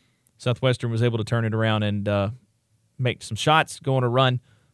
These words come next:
and win the ball game. But McCracken County, they will be back. Uh,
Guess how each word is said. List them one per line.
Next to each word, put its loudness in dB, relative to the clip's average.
and -2
win 0
the -2
ball 0
game. -14
But -4
McCracken 0
County, 2
they 2
will 4
be 4
back. 2
Uh, 0